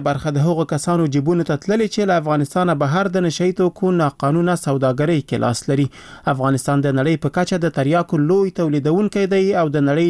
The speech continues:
نږدې نوي په سلو کې تریاک دلته تولیدیږي.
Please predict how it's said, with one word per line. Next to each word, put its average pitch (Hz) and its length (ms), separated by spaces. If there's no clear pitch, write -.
نږدې 151 800
نوي 208 240
په 202 120
سلو 196 200
کې 180 180
تریاک 175 380
دلته 151 340
تولیدیږي. 120 840